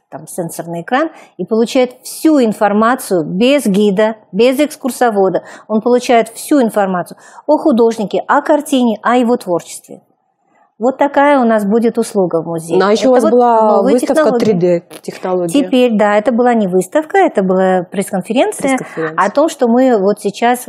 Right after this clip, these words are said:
Speaker 1: в рамках проекта «Музей будущего», как мы это видим, впервые в Казахстане, опять же, а, мы будем осуществлять вот этот проект, м, три дэ. А, значит, м,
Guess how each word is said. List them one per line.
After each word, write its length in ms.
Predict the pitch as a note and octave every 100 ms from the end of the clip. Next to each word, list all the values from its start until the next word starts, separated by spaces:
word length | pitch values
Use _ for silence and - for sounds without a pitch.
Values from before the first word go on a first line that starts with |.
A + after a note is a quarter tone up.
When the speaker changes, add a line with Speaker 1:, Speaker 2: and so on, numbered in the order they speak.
| - - -
Speaker 1:
в 140 | F3
рамках 480 | A3+ B3 A3+ - - - - _
проекта 460 | A3+ A#3 A3 - F#3+
«Музей 340 | G3+ F#3+ G3+
будущего», 720 | F3+ C4 D4 - E3+ C#3+ D#3 _
как 200 | F#3+ -
мы 140 | A3 A3
это 160 | G3 F3+
видим, 440 | E3 D#3 C#3+ C#3+ _ _ - - - -
впервые 440 | - B3 A#3+ B3
в 60 | A3+
Казахстане, 640 | G#3+ G#3+ G#3 B3 C#4+ C4+
опять 320 | G3+ D#3 D3
же, 80 | - E3 - _ _ _ - - - -
а, 200 | F3+ G3
мы 240 | A3 B3+
будем 240 | A3 A3 G#3
осуществлять 680 | G3+ G#3 - G3 A3 A#3+ C#4+
вот 160 | C#4
этот 240 | C#4 F3 -
проект, 500 | F#3+ G#3+ C4 - G3+
м, 720 | F#3 F3+ E3+ D#3+ C#2 - E3
три 160 | - G#3+
дэ. 300 | F#3 D#3+ D3 - - -
А, 380 | - F#3 F#3+ F#3+ G3 - B3
значит, 500 | F#3 A3 A#3 A#3 -
м, 640 | D#3+ E2+ - - - F#3+